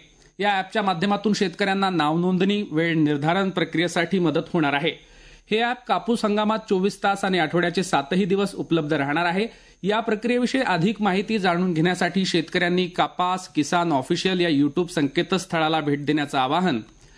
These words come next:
कापूस महामंडळानं केलं आहे. राज्यात अकोला आणि छत्रपती संभाजीनगर शाखांसाठी स्लॉट बुकिंगची वेळ दररोज सकाळी दहा वाजता सुरू होईल, अशी माहिती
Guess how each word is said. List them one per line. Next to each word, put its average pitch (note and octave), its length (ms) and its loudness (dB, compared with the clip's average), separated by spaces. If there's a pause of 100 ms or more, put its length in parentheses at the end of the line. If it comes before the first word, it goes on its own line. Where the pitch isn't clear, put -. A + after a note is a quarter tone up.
(260)
कापूस G3+ 360 -2
महामंडळानं E3+ 580 2
केलं C3+ 220 0
आहे. C#3+ 380 -2 (340)
राज्यात F3+ 440 0
अकोला A3+ 340 0
आणि A#3+ 140 -2
छत्रपती G#3+ 440 0
संभाजीनगर G3 680 2
शाखांसाठी F#3 680 0
स्लॉट F3+ 300 0
बुकिंगची F#3+ 520 0
वेळ D#3 260 2 (380)
दररोज G#3 420 2
सकाळी G3+ 340 -2
दहा E3+ 220 2
वाजता E3 280 -2
सुरू E3 280 0
होईल, F#3+ 220 0
अशी D#3 260 -2
माहिती C#3+ 600 0